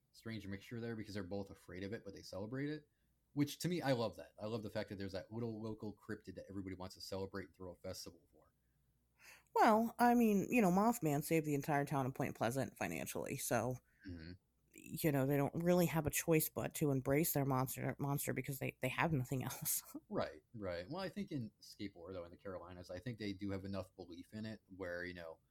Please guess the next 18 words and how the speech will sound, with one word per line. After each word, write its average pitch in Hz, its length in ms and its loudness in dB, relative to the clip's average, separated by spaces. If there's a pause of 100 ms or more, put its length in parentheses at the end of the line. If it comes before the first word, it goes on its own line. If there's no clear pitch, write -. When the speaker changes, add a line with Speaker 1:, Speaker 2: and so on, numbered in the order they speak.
(220)
Speaker 1:
they 120 100 -4
want 110 200 -4
people - 240 -12
to 107 80 -4
know 151 300 0
it's 143 180 -4
real 127 280 -4
to 110 120 -12
a 107 60 -8
degree, 101 460 -4
but 92 140 -12
they 98 80 -10
don't 98 160 -6
want 101 200 -8
you 90 40 -20
to 92 60 -18
go 92 200 -6
and 85 80 -14